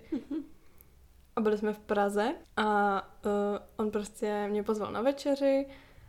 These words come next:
Speaker 2: a já moc jakoby nejsem takový ten typ holky, jakože fancy restaurace a tady ty věci.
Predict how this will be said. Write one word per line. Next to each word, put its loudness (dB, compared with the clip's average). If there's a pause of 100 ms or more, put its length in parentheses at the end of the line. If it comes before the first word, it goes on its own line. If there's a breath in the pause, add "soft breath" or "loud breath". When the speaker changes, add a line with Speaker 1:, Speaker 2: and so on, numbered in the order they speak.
(300 loud breath)
Speaker 2:
a 2
já 4
moc 2
jakoby 2
nejsem 0
takový -2
ten -4
typ -2
holky, -2
jakože -4 (520)
fancy -2
restaurace -4
a -2
tady -4
ty -8
věci. -4